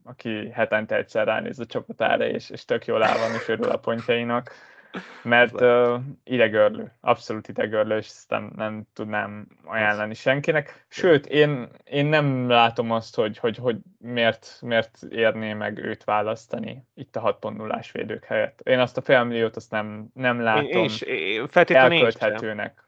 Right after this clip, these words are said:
Speaker 1: Azt bármikor
Speaker 2: Igen.
Speaker 1: kivenném, és, és választanék
Speaker 2: Igen,
Speaker 1: egy
Speaker 2: igen, én mindig így
Speaker 1: hat pont nullásat,
Speaker 2: van.
Speaker 1: és,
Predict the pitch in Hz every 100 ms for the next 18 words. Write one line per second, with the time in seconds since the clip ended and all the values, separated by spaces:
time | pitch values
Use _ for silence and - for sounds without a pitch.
0 | _ 127 139 139 143 131 120 110 110 -
1 | 123 117 117 113 110 107 - 107 - 113
2 | 110 107 104 110 107 127 117 113 151 160
3 | 165 127 127 117 110 117 101 113 - -